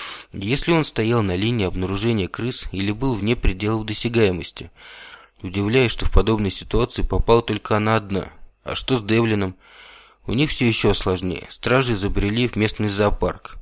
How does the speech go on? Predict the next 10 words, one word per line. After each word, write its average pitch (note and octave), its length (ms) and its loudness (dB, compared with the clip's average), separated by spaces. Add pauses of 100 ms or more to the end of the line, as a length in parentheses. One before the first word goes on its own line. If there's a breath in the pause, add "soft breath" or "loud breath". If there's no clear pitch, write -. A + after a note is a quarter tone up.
(180)
"Куда? G#2 720 0
Здесь G2 460 -2
есть A#2+ 260 2
зоопарк?" — G2+ 640 0
поразился G2+ 580 2
я. F#2+ 260 -2 (520 loud breath)
"Был", — G2+ 380 4 (180)
поправил G2+ 420 2
меня G2 200 0
Невил. F#2+ 360 -2